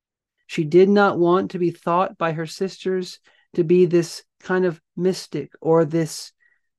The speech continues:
victim soul. That wasn't what God wanted from her.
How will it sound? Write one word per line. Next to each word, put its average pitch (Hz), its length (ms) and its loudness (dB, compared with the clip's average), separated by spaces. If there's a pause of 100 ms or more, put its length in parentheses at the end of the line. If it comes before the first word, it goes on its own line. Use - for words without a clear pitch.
(1400)
victim 175 540 -2
soul. 151 600 -4 (880)
That 139 160 -4
wasn't 196 420 2
what 185 180 -2
God 180 260 -2
wanted 165 400 -6
from 139 180 -16
her. 139 280 -18